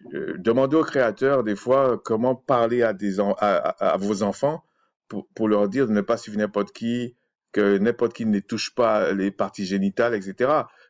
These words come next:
Parce que, euh, on est très naïf sur ça, en fait, pour ne pas dire bête. Donc, euh,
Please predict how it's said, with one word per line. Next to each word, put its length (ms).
Parce 180
que, 360
euh, 280
on 200
est 120
très 200
naïf 340
sur 160
ça, 160
en 80
fait, 200
pour 100
ne 100
pas 140
dire 180
bête. 480
Donc, 280
euh, 320